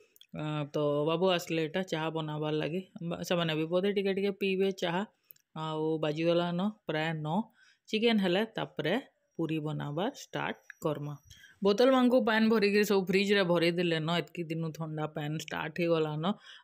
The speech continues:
ବାକି ହେତିର୍ ଲାଗି ମୁଇଁ ଇଟା ମୋର କପରେ, ଆ, ପାଣି ପିଆ ଚାଲିଛେ। ଆଉ ଲାଗୁଛେ କି ହେଟା ବି ବନ୍ଦ ହେଇଯିବା, କାରଣ କେସୁର ନଜର ଫେର ପଡ଼ିଗଲା ନ, ଫ୍ରିଜ ଭିତରେ ପାଣି ରହୁଛେ ବୋଲି ମତେ ମାଗି ଆସିଥିଲା।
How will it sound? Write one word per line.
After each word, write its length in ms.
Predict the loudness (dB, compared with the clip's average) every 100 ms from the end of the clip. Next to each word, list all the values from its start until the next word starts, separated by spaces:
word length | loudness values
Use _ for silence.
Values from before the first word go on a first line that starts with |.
| -6
ବାକି 580 | -4 0 2 4 6 4
ହେତିର୍ 240 | 2 2
ଲାଗି 260 | 2 4 2
ମୁଇଁ 300 | 2 0 -2
ଇଟା 200 | -2 -2 -4 -8
ମୋର 560 | -4 -2 0 0 -2 -2
କପରେ, 340 | 0 2 2 -2
ଆ, 500 | -4 -12 -10 -8 -6
ପାଣି 320 | -4 -4 -4
ପିଆ 300 | -4 -4 -4 -10 -6
ଚାଲିଛେ। 680 | -4 -2 -4 -4 -4 -4 -4 -12 -16 -6
ଆଉ 200 | 2 4 4 6 6 4 2 2
ଲାଗୁଛେ 540 | 2 4 2 4 2
କି 200 | 4 2
ହେଟା 220 | 2 0
ବି 120 | 2 2
ବନ୍ଦ 300 | 4 4 2
ହେଇଯିବା, 380 | 2 2 0
କାରଣ 300 | 0 0 0
କେସୁର 360 | 0 -2 0 -2
ନଜର 340 | -2 0 0
ଫେର 180 | 0 -2
ପଡ଼ିଗଲା 560 | 0 0 0 0 0 -2
ନ, 120 | -4
ଫ୍ରିଜ 300 | -4 -4 -4
ଭିତରେ 240 | -6 -4
ପାଣି 320 | -4 -4 -2 0
ରହୁଛେ 400 | 0 -2 -2 0
ବୋଲି 320 | 0 0 0
ମତେ 280 | -2 -4 -6
ମାଗି 300 | -4 -2 0
ଆସିଥିଲା। 460 | 0 -2 -4 -4